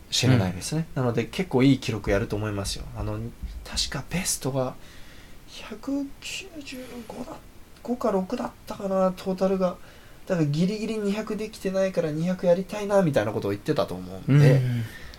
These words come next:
Speaker 1: さ-、
Speaker 2: 五五で二百いったら結構強いですね。
Speaker 1: で、彼女すごいのが、まあ、今年で二十九
Speaker 2: はい。
Speaker 1: になるんですけれども、
Speaker 2: はい。
Speaker 1: 去年、レディースカッ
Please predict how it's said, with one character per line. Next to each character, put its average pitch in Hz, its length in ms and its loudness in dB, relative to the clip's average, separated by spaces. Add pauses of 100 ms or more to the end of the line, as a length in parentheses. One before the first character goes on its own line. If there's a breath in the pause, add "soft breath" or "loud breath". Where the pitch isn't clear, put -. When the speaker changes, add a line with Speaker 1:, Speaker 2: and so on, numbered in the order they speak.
(240 loud breath)
Speaker 1:
さ-、 - 240 -14
Speaker 2:
五 101 160 -4
五 117 160 4
で 135 60 6
二 135 100 8
百 139 180 4
い 156 40 4
っ 151 40 -2
た - 140 0
ら 101 80 4
結 - 260 -2
構 107 160 6
強 - 220 0
い 107 100 6
で - 60 0
す - 60 -10
ね。 90 500 -4 (100)
Speaker 1:
で、 127 80 -4 (160)
彼 302 320 -6
女 135 140 2
す - 240 -2
ご 214 180 2
い - 20 4
の 123 140 4
が、 110 280 4
ま 127 100 2
あ、 - 20 -6
今 160 200 -6
年 202 260 6
で 196 100 8
二 202 140 2
十 156 180 2
九 151 200 0
Speaker 2:
は 139 40 4
い。 - 20 0
Speaker 1:
に 117 80 0
な 110 120 0
る 107 60 -2
ん 104 80 -2
で 101 100 -2
す - 100 -6
け 107 120 -4
れ 101 80 0
ど 101 120 -2
も、 123 360 4
Speaker 2:
は 117 180 8
い。 104 80 0 (1080 loud breath)
Speaker 1:
去 277 220 4
年、 113 360 4
レ 131 140 6
デ 175 80 0
ィ 208 40 -2
ー 208 40 -4
ス - 100 -2
カ 196 120 0
ッ 190 40 -4